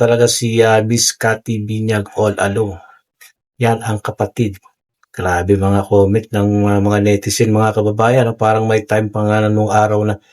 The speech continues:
ah, hinuri si P R R D, nagkaroon ng issue si F L sa ibang bansa na may kasamang mayamang personalidad na di umano kajaming sa pagdodrog sa isang, ah, hotel at naging sanhi ng pagkamatay nito. At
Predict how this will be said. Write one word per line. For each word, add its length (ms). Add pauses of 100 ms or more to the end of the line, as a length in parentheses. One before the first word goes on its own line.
(400)
ah, 160
hinuri 320
si 240
P 240
R 160
R 240
D, 240
nagkaroon 480
ng 160
issue 240
si 240
F 240
L 160
sa 160
ibang 240
bansa 400
na 80
may 160
kasamang 560 (380)
mayamang 480
personalidad 720
na 160
di 160
umano 480 (400)
kajaming 560
sa 160
pagdodrog 640
sa 240
isang, 480
ah, 160
hotel 400
at 80
naging 320
sanhi 240
ng 160
pagkamatay 480
nito. 240
At 160